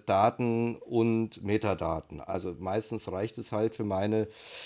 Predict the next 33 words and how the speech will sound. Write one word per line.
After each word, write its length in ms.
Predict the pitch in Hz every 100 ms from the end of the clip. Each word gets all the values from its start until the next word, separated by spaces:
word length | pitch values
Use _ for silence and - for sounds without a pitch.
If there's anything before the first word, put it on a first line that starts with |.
| - - _ _
Pipeline 540 | - 113 131 123 117 117
nicht 320 | 156 - -
nur 220 | 123 120
Metadaten 640 | 110 156 160 147 143 147 135
hinzuschieben, 960 | 151 156 156 - 151 156 156 156 127
sondern 340 | 107 117 123 104
ich 140 | 104
muss 180 | 120 -
mir 120 | 123
halt 180 | 113 110
auch 180 | 104 -
Gedanken 420 | 113 113 131 123
machen, 280 | 117 120 107
welche 220 | 104 110
Daten 360 | - 120 143
schicke 260 | 135 147 139
ich 120 | 127
damit, 480 | 127 123 127 - -
ähm, 400 | 113 110 107 104
wie 120 | 104 107
stelle 240 | - 104
ich 100 | 101
meine 240 | 98 98
Orgs 240 | - 139 -
bereit. 460 | 131 120 120 117 - - - - -
Ich 80 | -
glaub, 180 | - 120
wir 80 | 113
haben 140 | 107
auch 180 | 95 143
Fingerzeige 640 | - 147 131 - 123 120
gegeben, 440 | 110 104 120 117
oh 100 | 104